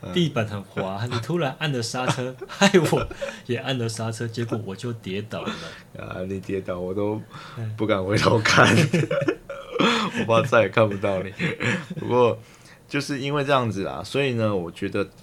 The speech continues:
Speaker 1: 国品重划区有非常得天独厚的条件，但是它当然也会有一些可能，啊，大家所谓的抗性或者是缺点。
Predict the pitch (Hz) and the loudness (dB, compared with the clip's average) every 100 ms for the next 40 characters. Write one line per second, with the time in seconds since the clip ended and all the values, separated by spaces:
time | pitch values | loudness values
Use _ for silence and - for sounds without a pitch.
0 | - - 107 110 101 101 101 - 98 92 | -16 -4 0 0 0 -2 -4 -4 -6 -6
1 | - - 87 87 87 90 95 98 90 85 | -6 -6 -6 -8 -6 -6 -4 -6 -6 -6
2 | 98 87 - - - - - - 104 - | -4 -4 -6 -12 -14 -14 -8 -6 -6 -8
3 | - - - 170 151 147 123 120 113 107 | -20 -20 -8 -4 -2 -4 -4 -6 -2 -2
4 | 98 90 82 73 - 104 82 80 87 - | -2 -6 -8 -10 -4 -2 -2 -6 -8 -8
5 | 82 76 76 - 85 78 73 69 - - | -6 -6 -10 -12 -14 -12 -14 -14 -16 -16
6 | - - - - - - 92 82 - 90 | -20 -20 -20 -20 -20 -14 -12 -8 -4 -2
7 | 87 87 90 - - 82 82 85 80 73 | -2 -4 -8 -12 -12 -8 -8 -8 -8 -10
8 | 80 - 104 82 - 87 - - - 80 | -12 -8 -8 -6 -8 -10 -12 -14 -12 -10
9 | 78 90 80 82 - - - 80 76 - | -10 -8 -8 -10 -16 -12 -8 -8 -10 -16